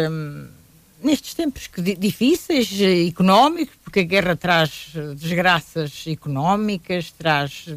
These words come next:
dificuldades na vida? Que palavra é que poderia aqui deixar relativamente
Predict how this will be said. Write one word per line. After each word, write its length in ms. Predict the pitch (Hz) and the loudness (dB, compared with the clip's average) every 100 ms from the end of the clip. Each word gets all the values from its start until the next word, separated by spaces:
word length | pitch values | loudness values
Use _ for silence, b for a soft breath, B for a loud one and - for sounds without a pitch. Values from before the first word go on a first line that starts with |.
| 143 | -10
dificuldades 800 | 175 208 - 180 156 180 143 131 | -6 -6 -2 0 4 2 2 -4
na 120 | 160 | -4
vida? 320 | 139 190 196 b b b b _ _ _ - | -4 -8 -8 b b b b _ _ _ -20
Que 80 | - | -2
palavra 420 | 262 294 277 285 | 2 4 4 2
é 40 | |
que 300 | 269 277 269 233 - | 0 -2 -2 -4 -6
poderia 340 | 214 262 254 | 0 4 4
aqui 220 | 233 262 | 2 0
deixar 420 | 233 226 - 233 | 0 0 2 2
relativamente 1000 | 233 226 196 214 208 226 214 220 220 - | 2 0 0 -2 0 0 0 2 0 0